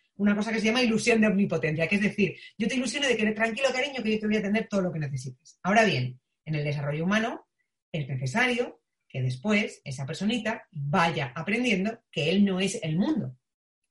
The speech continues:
que e-, el, esa personita es una personita y que hay otros. Eso es lo que se llama construcción de la alteridad, de que existe un otro.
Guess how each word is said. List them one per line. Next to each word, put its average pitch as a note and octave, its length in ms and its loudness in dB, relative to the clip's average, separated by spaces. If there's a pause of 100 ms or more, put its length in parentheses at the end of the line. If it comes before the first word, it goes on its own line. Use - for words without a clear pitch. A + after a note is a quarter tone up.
(180)
que E3+ 280 0
e-, F3 240 -6
el, D#3 300 -6
esa G3 260 -2
personita G#3+ 480 -4
es F#3 200 -4
una G#3+ 120 2
personita C#4+ 580 -2
y G#3+ 160 -2
que F#3 100 2
hay F#3 200 2
otros. C3+ 560 -6 (1400)
Eso G#3+ 220 2
es A#3+ 60 0
lo A#3+ 100 2
que G3+ 320 -2 (200)
se F#3+ 80 0
llama A#3 260 2
construcción G3+ 440 0
de A3+ 60 2
la G#3 100 6
alteridad, C#3+ 480 0 (100)
de E3 140 0
que F3 80 -4
existe A3+ 460 -4
un A3+ 140 2
otro. C3+ 360 -4